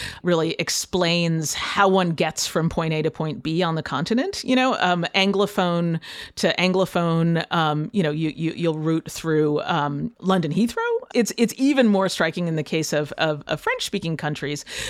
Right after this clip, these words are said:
because, um, the primary relationship is to the metropole, right? Like, it's to, it's to France rather than to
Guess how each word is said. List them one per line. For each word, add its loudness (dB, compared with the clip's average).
because, 4
um, 6
the 4
primary 2
relationship 0
is 2
to 0
the 0
metropole, -4
right? 0
Like, -2
it's -6
to, -2
it's -6
to -4
France -4
rather -2
than -4
to -6